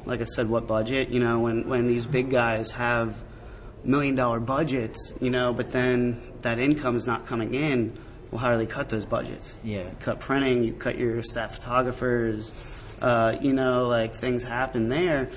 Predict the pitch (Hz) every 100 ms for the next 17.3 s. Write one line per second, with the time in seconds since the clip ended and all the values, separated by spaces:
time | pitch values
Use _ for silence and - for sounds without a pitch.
0 | - - 127 127 175 180 156 123 - 123
1 | 120 123 117 120 135 143 123 - 131 127
2 | 135 120 110 117 117 113 - 120 117 113
3 | 104 107 113 - - - 110 95 - -
4 | - 135 131 127 120 143 123 120 117 131
5 | 123 139 131 120 - 143 139 120 123 127
6 | 123 120 120 131 135 127 - - - -
7 | 131 127 135 127 127 120 123 - 143 143
8 | - 127 117 - - - - - 165 147
9 | 127 113 113 - - - 139 127 123 117
10 | 110 107 120 175 180 139 117 123 - 131
11 | 127 127 127 143 127 117 107 - 117 -
12 | - 135 127 - - - 113 104 - 131
13 | 127 139 139 135 113 - 117 - - 214
14 | 185 - - 135 120 131 117 156 160 139
15 | 110 135 143 131 120 123 120 107 - 131
16 | 139 139 113 113 107 104 147 180 165 127
17 | 117 107 -